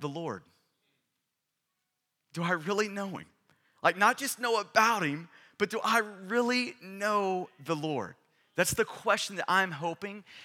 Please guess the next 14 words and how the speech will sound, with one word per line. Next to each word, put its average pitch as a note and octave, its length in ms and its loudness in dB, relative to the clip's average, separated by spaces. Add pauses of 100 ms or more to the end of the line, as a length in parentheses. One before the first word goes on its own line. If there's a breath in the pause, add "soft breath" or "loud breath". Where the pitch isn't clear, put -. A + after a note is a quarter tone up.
(140 loud breath)
that D3+ 100 -20
the E3 120 0
Holy F#3 280 -4
Spirit - 320 -2
will E3+ 100 -6
put F3 200 -6
in F3+ 120 -4
front E3+ 220 -2
of C3+ 100 -4
all D#3+ 300 2
of F#3 80 -4
us F#3 120 -2
this F#3 200 -8
morning F3+ 420 -8